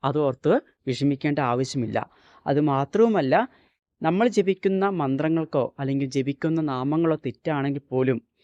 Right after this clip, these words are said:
ദേവി അത് ക്ഷമിച്ചുകൊള്ളും. കാരണം മക്കളുടെ ഏത് തെറ്റും പൊറുക്കുന്ന കോടതിയാണ് അമ്മ. നമ്മൾ അറിവില്ലായ്മ കൊണ്ട് ചെയ്യുന്ന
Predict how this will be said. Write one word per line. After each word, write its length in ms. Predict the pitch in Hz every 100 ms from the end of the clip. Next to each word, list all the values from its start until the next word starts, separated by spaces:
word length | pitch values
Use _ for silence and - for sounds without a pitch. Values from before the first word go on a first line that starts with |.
| _ _ _ _ -
ദേവി 340 | 135 131 143 139
അത് 200 | 113 254 - _
ക്ഷമിച്ചുകൊള്ളും. 760 | - - 139 131 160 131 104 - _ -
കാരണം 380 | 135 131 131 233 381 _ _ _ _ -
മക്കളുടെ 500 | 190 190 269 254 247 -
ഏത് 260 | 175 196 220
തെറ്റും 360 | - 170 - 220
പൊറുക്കുന്ന 440 | 170 143 - 160
കോടതിയാണ് 760 | 175 139 127 139 151 127 107 110 - _
അമ്മ. 220 | 123 117 107 - _ _ _ _ _ _ _ _ _ _ _ -
നമ്മൾ 240 | 220 233 254 196
അറിവില്ലായ്മ 680 | 185 196 214 226 233 240
കൊണ്ട് 220 | 240 226 220
ചെയ്യുന്ന 340 | 202 175 170